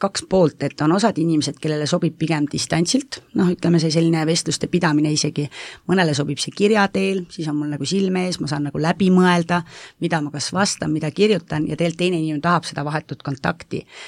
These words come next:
Ma arvan, et siin juhile võib-olla kõige olulisem soovitus on see, et, äh, kõigepealt aru saada, millist inimest mul on üldse nagu olnud, et kes, kes vajabki võib-olla rohkem pigem sellist mõtlemist,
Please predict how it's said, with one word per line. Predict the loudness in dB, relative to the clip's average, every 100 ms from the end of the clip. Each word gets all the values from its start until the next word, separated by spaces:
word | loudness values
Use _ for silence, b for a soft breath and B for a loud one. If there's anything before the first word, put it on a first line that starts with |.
| B
Ma | 2
arvan, | 4 4
et |
siin | 2 2
juhile | 4 4 2 2 0
võib-olla | -4 0
kõige | 0 2
olulisem | 2 2 0 -2 -2
soovitus | 0 -2 -2 -4 -4
on | -2
see, | 0 -2
et, | -4 -8
äh, | -6 -4
kõigepealt | -4 -2 0
aru | 0
saada, | 0 -4 -2
millist | -2 -2 -2
inimest | -4 -4
mul | -6 -4
on | -2 -4
üldse | -6 -4 -4
nagu | 2
olnud, | 2 2 -2
et | -4
kes, | -4 -2 -4 -4
kes | -2 0
vajabki | 2 0 -2
võib-olla | -2 -2 -2
rohkem | -2 -4 -2
pigem | -4 -4
sellist | -6 -2 -4
mõtlemist, | -2 -2 0 -2 -6